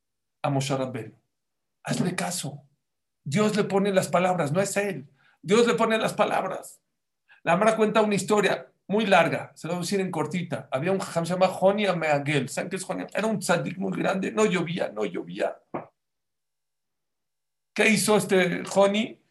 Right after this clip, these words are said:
Hizo un círculo en la tierra, s-, se paró adentro del círculo y le dijo, "Dios, si no llueve, no me salgo.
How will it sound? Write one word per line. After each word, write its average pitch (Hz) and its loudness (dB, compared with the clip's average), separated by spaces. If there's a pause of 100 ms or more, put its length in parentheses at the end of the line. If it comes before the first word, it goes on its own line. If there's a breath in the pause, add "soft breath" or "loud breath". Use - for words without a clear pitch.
(240)
Hizo 196 0 (920)
un 190 -2
círculo 185 -4
en 151 -2
la 131 -2
tierra, 170 -2
s-, - -16 (180)
se - -4
paró 202 2
adentro 180 -2
del 160 -2
círculo 202 -2
y - 0
le 185 -2
dijo, 185 -4
"Dios, 185 0 (500)
si - -4
no 202 4
llueve, 208 4
no 190 2
me 175 0
salgo. 139 -2